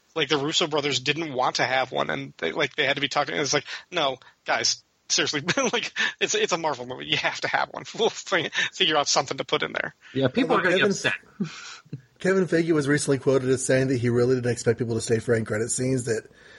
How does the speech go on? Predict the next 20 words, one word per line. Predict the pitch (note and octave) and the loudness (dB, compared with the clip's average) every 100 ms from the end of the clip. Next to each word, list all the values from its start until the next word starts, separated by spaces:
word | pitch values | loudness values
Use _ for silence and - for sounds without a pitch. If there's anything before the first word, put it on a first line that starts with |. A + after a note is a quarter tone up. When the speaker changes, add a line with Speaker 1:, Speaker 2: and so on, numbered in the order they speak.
| - - | -14 0
Speaker 3:
he's | C3 B2 | 2 4
like, | B2 | 2
"Only | C3+ D3 | 2 2
the | D3 | 4
nerdiest | C3 B2+ B2 B2 B2 | 4 4 4 2 0
of | A2+ | -2
the | |
nerds | G#2+ G#2+ A2 | -2 -2 -2
are | G#2 | -4
gonna | G2+ | -6
stay | - G#2 | -4 -4
for | - G2+ | -4 -4
these | G#2 | -4
after | G#2 G#2+ | -4 -4
credit | - G2+ G2 | -4 -2 0
scenes," | - G2 F#2+ G2 | 0 -2 -4 0
so. | - G#2 F#2+ G2 - | 0 0 -2 -6 -6
Speaker 1:
You | - | -2
know | G3 | 0
what? | E3 D#3+ | 2 -2